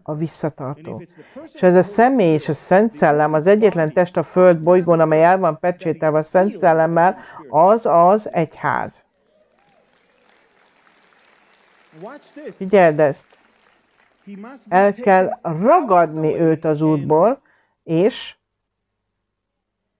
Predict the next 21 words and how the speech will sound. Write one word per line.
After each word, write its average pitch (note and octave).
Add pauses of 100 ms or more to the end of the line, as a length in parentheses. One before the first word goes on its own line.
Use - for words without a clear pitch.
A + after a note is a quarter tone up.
(400)
és D#3+
akkor, E3 (140)
mondd E3
ki, - (420)
akkor, B3+ (1160)
addig F3
nem B3+
jelenik C4
meg G#3
nyíltan, A3 (280)
amíg G3 (280)
el F#3+ (200)
nem E3
megyünk D#3+
innen. E3+ (240)
Nem G#3+
csak A#3
innen, F3
nem G3
sétálunk D3+
el, D#3+